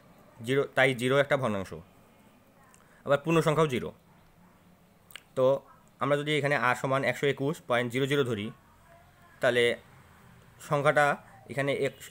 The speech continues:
একশো একুশ বলতে এই যে থার্ড ব্র্যাকেটের ভিতর যেটা বোঝায় পূর্ণ সংখ্যা, সেটা বোঝাচ্ছে। আর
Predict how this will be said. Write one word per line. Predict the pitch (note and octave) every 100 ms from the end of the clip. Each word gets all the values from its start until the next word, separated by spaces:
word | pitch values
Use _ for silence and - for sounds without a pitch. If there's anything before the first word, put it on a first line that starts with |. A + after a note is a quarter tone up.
| C3+
একশো | - D#3
একুশ | D3+ D3
বলতে | C#3+ A#2 D#3+ B3 - - _ _ - - C3+
এই | C3+ A#2
যে | A2+ A#2 - _ _ - _ _ _ _ - -
থার্ড | E3 D3+
ব্র্যাকেটের | D#3 D#3 D#3+ D3
ভিতর | C3 A2+
যেটা | A#2 B2+
বোঝায় | A#2 F#2+ E2+ - _ _ _
পূর্ণ | C#3+ C3+ B2+
সংখ্যা, | G#2 E2+ D#2+ _
সেটা | - C3+
বোঝাচ্ছে। | C3 B2+ - D#3+ G#3+ - - - - -
আর | A2+